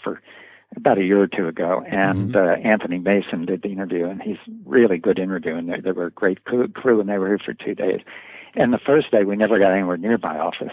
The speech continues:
Speaker 1: And the second
Speaker 2: <laughs>
Speaker 1: day, they did this, uh, uh,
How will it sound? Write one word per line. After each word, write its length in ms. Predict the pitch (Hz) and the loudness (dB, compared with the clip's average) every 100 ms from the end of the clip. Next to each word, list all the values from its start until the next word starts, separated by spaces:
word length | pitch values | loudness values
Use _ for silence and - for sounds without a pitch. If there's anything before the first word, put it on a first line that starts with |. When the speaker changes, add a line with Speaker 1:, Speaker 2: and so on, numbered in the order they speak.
| - | -4
Speaker 1:
And 120 | - | -2
the 100 | 95 | 0
second 400 | - 120 - - | 0 0 0 0
Speaker 2:
<laughs> 100 | 95 | 0
Speaker 1:
day, 200 | 92 92 - - - - | 0 -2 -6 -18 -18 -8
they 100 | 123 104 | -2 0
did 320 | 120 120 95 | 4 2 4
this, 240 | 104 101 - - - - | 2 2 0 -16 -18 -6
uh, 220 | 92 92 120 _ _ _ - | -2 -2 -4 _ _ _ -14
uh, 180 | 87 | -12